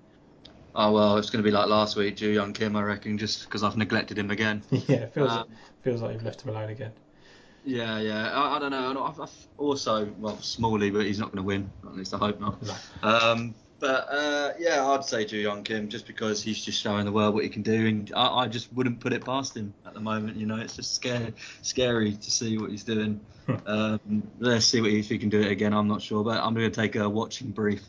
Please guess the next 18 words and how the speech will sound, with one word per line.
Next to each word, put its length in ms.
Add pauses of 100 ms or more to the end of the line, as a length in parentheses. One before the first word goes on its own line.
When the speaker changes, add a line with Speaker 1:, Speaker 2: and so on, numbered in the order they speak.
(120)
Speaker 1:
after 220
missing 260
out 120
on 80
him 100
last 240
week. 200 (320)
Speaker 2:
Yep, 260
I 40
like 200
that. 140
And 200
Jace, 400
any 240
of 80
those 320
that 120
you 380